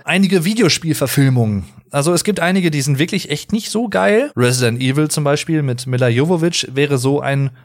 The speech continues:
Paradebeispiel dafür. Da finde ich den ersten noch ganz ansehnbar.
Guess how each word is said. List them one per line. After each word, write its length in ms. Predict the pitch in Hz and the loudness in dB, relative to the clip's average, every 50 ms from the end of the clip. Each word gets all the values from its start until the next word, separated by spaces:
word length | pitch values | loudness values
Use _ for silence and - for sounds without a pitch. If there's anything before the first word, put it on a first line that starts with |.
| _ _ _ | _ _ _
Paradebeispiel 800 | - - 151 135 135 143 151 156 151 143 139 151 147 - - 143 | -8 -4 -2 -2 0 0 0 0 0 2 0 0 0 -2 -4 -2
dafür. 560 | 139 139 135 - - 147 147 147 151 147 - _ | -2 -2 -2 -2 0 2 2 2 2 0 -2 _
Da 100 | - 120 | -6 -4
finde 120 | 117 127 127 | -4 -4 -6
ich 60 | 123 | -6
den 140 | - 127 123 | -6 -6 -4
ersten 580 | 127 135 143 - - - 147 139 139 139 139 | -2 -2 0 -2 -2 -2 -4 -2 -2 -2 -2
noch 260 | 131 131 123 - - | 0 -2 -2 -2 -4
ganz 220 | - 139 131 131 - | -4 -4 -2 -2 -2
ansehnbar. 840 | 127 139 160 175 170 156 156 175 170 151 147 151 151 151 160 156 | 0 2 4 4 4 4 4 2 2 2 2 2 2 2 0 -2